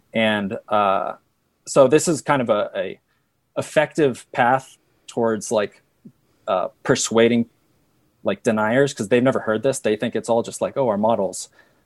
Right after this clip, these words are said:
how do they perform?" But it, like, if you know how to read the rocks, you can go to specific layers in the rocks and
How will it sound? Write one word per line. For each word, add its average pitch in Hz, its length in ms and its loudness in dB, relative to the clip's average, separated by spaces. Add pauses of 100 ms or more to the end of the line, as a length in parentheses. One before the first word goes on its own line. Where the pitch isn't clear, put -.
(280)
how 117 100 4
do 120 80 2
they 107 100 -2
perform?" 110 460 -6
But 113 200 0
it, 127 280 -6
like, 135 220 2
if 110 60 -10
you 131 80 -4
know 143 80 2
how 151 100 4
to 131 80 4
read 127 160 0
the 117 80 -2
rocks, 113 340 0
you 113 60 -10
can 110 120 -8
go 120 160 -2
to 117 120 -4
specific - 500 -6
layers 135 360 2
in 120 40 -10
the 120 80 -8
rocks 110 460 -8 (800)
and 131 440 -2